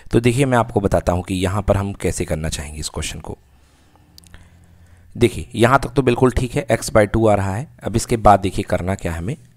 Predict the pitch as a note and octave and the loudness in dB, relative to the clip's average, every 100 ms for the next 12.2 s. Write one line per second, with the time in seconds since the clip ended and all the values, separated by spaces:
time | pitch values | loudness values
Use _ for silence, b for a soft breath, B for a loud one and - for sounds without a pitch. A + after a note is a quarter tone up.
0 | _ - G#2 G#2+ G2 A#2 C3 D3+ - C#3+ | _ -2 0 0 0 0 0 -2 0 0
1 | - E3+ C#3+ A#2+ A#2+ C#3 - B2+ B2+ B2 | 0 -4 -2 -2 0 -2 -2 -2 2 2
2 | A#2+ - B2+ A2+ G#2 A#2 - A2 A2+ A2 | 2 0 -2 0 0 0 0 0 2 2
3 | - G#2 G2 B2 G#2 F#2+ A2 - G2+ G2 | 2 0 0 -2 -2 -2 -2 -2 -4 -2
4 | F#2+ G#2 F#2 G2 G2 - A#2+ G2+ - F#2 | -2 -2 -2 -4 -4 -4 -4 -4 -4 -4
5 | E2+ F2 - G#2 - B B B B B | -4 -8 -6 -8 -8 B B B B B
6 | B B B - A#2 B2 D3 A#2 C3 C3 | B B B 4 6 6 6 6 4 2
7 | - - - G#2+ B2+ C3 A#2 - B2 A#2+ | -6 -16 -12 -2 0 2 0 -2 -6 -4
8 | B2 B2+ B2+ G2+ G#2 A2 B2 B2 C3 B2+ | -4 -2 -4 -4 0 0 0 2 2 2
9 | - - _ - G#2 G#2+ C3+ B2 B2 B2+ | 0 -8 _ -6 0 0 0 2 2 2
10 | A#2 A#2 - A2+ - A2+ A2+ B2 - - | 0 0 0 0 2 0 0 -2 0 0
11 | A2+ G#2 A2 - A2 G#2+ G#2 G#2+ - G2+ | 0 0 0 0 0 0 -4 -2 0 0
12 | F#2+ A2 | 0 -4